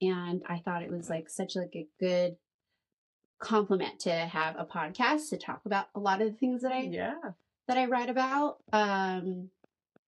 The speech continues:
Speaker 1: and I have two kids, um, that are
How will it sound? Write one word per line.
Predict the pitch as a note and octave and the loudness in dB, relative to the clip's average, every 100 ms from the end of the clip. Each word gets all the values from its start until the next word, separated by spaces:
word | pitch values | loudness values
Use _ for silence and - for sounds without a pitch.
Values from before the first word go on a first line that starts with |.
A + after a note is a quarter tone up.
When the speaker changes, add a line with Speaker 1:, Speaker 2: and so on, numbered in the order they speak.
| _ - - - | _ -20 -20 -4
Speaker 1:
and | A#3+ A#3+ A#3+ B3 B3 B3 A#3+ B3 A3+ - _ _ _ _ _ _ _ _ _ _ _ _ | 0 0 0 -2 -4 -6 -6 -6 -8 -10 _ _ _ _ _ _ _ _ _ _ _ _
I | G#3 | 0
have | A#3 B3+ - | 2 2 2
two | D4+ D4+ | 2 4
kids, | C#4 C#4+ D#4 - - _ _ _ _ - | 2 0 -4 -14 -18 _ _ _ _ -2
um, | G#3 G3+ G3+ G3 G3 F#3+ F#3+ F#3+ | 0 0 0 0 0 0 0 -2
that | F#3+ G3 | -2 0
are | G3+ G3 F#3+ G3 | 2 2 0 -4